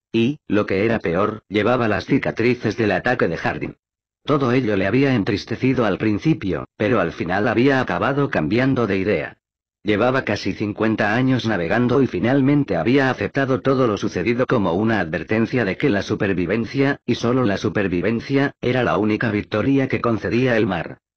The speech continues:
El Leviatán había sobrevivido y todavía seguía siendo el buque más grande que jamás había navegado bajo el firmamento.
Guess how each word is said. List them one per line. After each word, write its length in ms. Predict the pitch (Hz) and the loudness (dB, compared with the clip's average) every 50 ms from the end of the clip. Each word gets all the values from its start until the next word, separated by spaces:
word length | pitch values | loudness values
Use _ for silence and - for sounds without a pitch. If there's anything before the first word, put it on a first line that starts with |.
| _ _ _ _ _ _ | _ _ _ _ _ _
El 240 | 104 104 104 104 | -2 -2 0 2
Leviatán 400 | 110 107 98 101 90 - 143 147 | 2 2 2 0 0 2 2 2
había 260 | 151 147 127 143 151 135 | 4 4 4 4 2 2
sobrevivido 720 | - 110 98 90 104 92 90 85 85 101 120 117 131 123 | 0 -2 0 0 0 0 -2 -2 0 0 2 2 2 0
y 80 | 110 | 2
todavía 420 | - 95 85 82 85 104 110 104 87 | 0 0 0 0 2 2 2 2 0
seguía 400 | - - 90 80 101 117 120 110 | 0 -4 -2 0 2 2 2 0
siendo 400 | - 127 120 120 120 117 117 113 | 0 0 2 2 2 2 2 0
el 80 | 107 | 0
buque 240 | 78 95 92 - 107 | 0 -2 0 0 0
más 240 | 104 131 143 139 - | 2 2 0 0 0
grande 340 | 98 107 120 123 139 151 139 | -2 0 0 2 2 0 0
que 140 | - 110 | 0 -4
jamás 440 | 90 - 95 87 98 113 135 131 - | -4 -2 -2 -2 0 0 -2 -2 -2
había 260 | 104 85 101 101 104 | -2 -2 0 0 0
navegado 440 | 110 110 101 87 82 85 101 101 107 | 0 0 0 0 0 0 0 0 0
bajo 280 | 98 107 101 - 110 98 | 0 -2 -2 -2 -4 -4
el 80 | 90 | -4
firmamento. 640 | 80 - 101 90 90 85 85 80 67 62 - 62 - | -2 -2 -2 0 0 0 -2 -2 -4 -6 -8 -10 -10